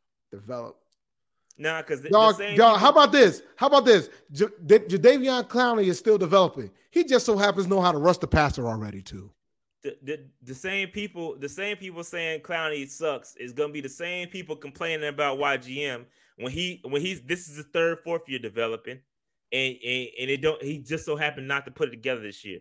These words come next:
Speaker 2: Y'all gonna be the same co-, peop-, same people complaining.
Speaker 1: No, no, no, they're not, Rashad, 'cause they're gonna say he needs more development.
Speaker 2: Nah,
Speaker 1: That's what
Speaker 2: bro,
Speaker 1: it's
Speaker 2: I'm
Speaker 1: gonna
Speaker 2: not,
Speaker 1: be.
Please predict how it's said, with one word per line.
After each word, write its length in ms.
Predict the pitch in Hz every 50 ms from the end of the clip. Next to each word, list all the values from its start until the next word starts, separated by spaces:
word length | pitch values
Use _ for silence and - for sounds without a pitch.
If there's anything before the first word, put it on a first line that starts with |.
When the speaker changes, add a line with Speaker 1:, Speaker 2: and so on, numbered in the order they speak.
| _ _ _ _ _ _
Speaker 2:
Y'all 160 | - 135 151
gonna 100 | 160 165
be 60 | 156 147
the 80 | 135
same 300 | 123 - 165 175 180 185
co-, 80 | 175 170
peop-, 260 | - 190 185 185 _ _
same 220 | - - 180 185 170
people 200 | 196 180 165 160
complaining. 500 | - 160 165 - 180 160 131 98 85 - _ _ _ _ _ _ _ _ _ _ -
Speaker 1:
No, 520 | 185 190 220 254 240 202 160 127 107 98 _ -
no, 280 | 190 180 202 226 240
no, 280 | 226 190 190 220 240 247
they're 140 | 202 202 196
not, 200 | 190 190 190 139
Rashad, 340 | 170 156 - 202 185 190 185
'cause 120 | 190 180
they're 80 | 190 190
gonna 160 | 208 202 196
say 200 | - - 185 180
he 60 | 185
needs 180 | 175 180 185 175
more 140 | 185 190
development. 560 | 185 190 185 208 262 440 - - 202 - - _ _ _ - _ _ _ _ _ _ _ _ _ _ _ _ _ _ _ _ _ _ _ _ _ _ _ _ _ _ _ _ _ _ _ _ _ _ _ _ _ _ _ _ _ _ _ _ _ _ _ _ _ _ _ _ _ _ _ _ _ _ _ _ _ _ _ _ _ _ _ _ _ _ _ _ _ _ _ _ _
Speaker 2:
Nah, 200 | - - 123 131
Speaker 1:
That's 100 | 131 127
what 80 | - 190
Speaker 2:
bro, 120 | - 113
Speaker 1:
it's 60 | 120 165
Speaker 2:
I'm 60 | 156
Speaker 1:
gonna 160 | 135 - 220
Speaker 2:
not, 80 | 359 339
Speaker 1:
be. 120 | - -